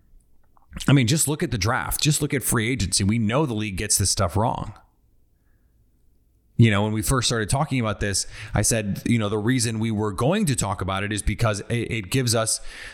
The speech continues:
some baseline understanding of, of where the league thinks the roster is.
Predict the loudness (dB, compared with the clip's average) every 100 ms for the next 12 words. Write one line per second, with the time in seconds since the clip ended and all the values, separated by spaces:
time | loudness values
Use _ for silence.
0 | 0 2 4 2 2 0 4 4 4 2
1 | 2 0 0 -2 -2 -2 -4 -4 -2 -2
2 | 0 0 2 2 0 -2 -2 -4 0 0
3 | 0 0 2 2 4 4 2 2 0 0
4 | -2 0 0 -2